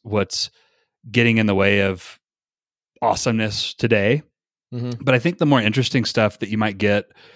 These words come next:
Speaker 1: could come from pulling out what could happen tomorrow, um,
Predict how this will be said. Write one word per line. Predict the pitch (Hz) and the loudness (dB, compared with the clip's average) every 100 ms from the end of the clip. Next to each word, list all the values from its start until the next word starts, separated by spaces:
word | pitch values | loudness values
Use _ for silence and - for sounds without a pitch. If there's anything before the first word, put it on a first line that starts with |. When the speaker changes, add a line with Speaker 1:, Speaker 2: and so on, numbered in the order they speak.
| - - | -20 -2
Speaker 1:
could | 113 | -2
come | - 113 | 2 0
from | 107 117 98 | 2 0 0
pulling | 113 113 107 | 2 4 4
out | 104 104 101 95 _ _ _ _ _ _ _ _ - | 4 4 2 -2 _ _ _ _ _ _ _ _ -6
what | 107 117 110 _ _ _ _ _ - | 2 2 2 _ _ _ _ _ -12
could | - 127 | -2 2
happen | 117 117 131 113 | 2 2 0 -2
tomorrow, | 117 104 101 110 135 165 - _ _ _ _ _ _ _ _ _ _ _ - | -4 -2 0 2 2 0 -4 _ _ _ _ _ _ _ _ _ _ _ -8
um, | 120 110 104 104 | -4 -2 0 -2